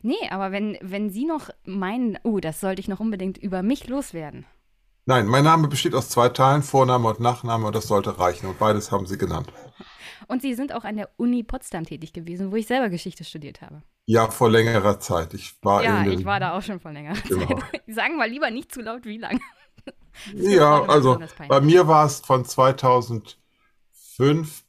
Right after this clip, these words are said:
Speaker 2: eigentlich Ende zweitausendvier bis zweitausendneun, und dann bin ich an die Humboldt-Universität gegangen.
Speaker 1: Ja, aber von Potsdam nach Berlin ist ja auch nicht so weit weg. Und als
Speaker 2: Richtig.
Speaker 1: Student der Uni Potsdam kann man ja auch leicht mit dem Jahresticket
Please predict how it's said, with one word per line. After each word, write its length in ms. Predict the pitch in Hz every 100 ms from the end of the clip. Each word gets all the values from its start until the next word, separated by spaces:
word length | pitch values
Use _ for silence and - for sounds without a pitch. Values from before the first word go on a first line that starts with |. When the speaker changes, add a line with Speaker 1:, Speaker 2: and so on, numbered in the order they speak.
| -
Speaker 2:
eigentlich 460 | - 120 120 123 123
Ende 260 | 120 113
zweitausendvier 720 | 107 113 113 110 101 95 127 123
bis 200 | 117 -
zweitausendneun, 1400 | 113 107 110 101 101 85 _ _ _ - 107 107 117
und 60 | 110
dann 140 | 113
bin 120 | 104 107
ich 100 | 107
an 80 |
die 140 | 98 92
Humboldt-Universität 960 | 95 95 92 95 92 87 82 92 90
gegangen. 460 | - 98 - - - - -
Speaker 1:
Ja, 120 | 180
aber 140 | 185 170
von 220 | 180 160
Potsdam 540 | 185 - 175 156 147 -
nach 200 | 160 151
Berlin 300 | 156 151 143
ist 120 | -
ja 80 | -
auch 80 |
nicht 140 | 147 147
so 80 | 143
weit 160 | 139
weg. 180 | 147 147
Und 220 | 151 -
als 260 | 147 - -
Speaker 2:
Richtig. 160 | 120 -
Speaker 1:
Student 680 | 175 156 170 190 185 - -
der 520 | 156 - 165 156 -
Uni 220 | - 202
Potsdam 420 | 180 175 - 165 156
kann 160 | 170
man 140 | 160 151
ja 100 | 135
auch 80 |
leicht 240 | 151 147 147
mit 140 | 156
dem 100 | 143
Jahresticket 680 | 135 143 160 - - 147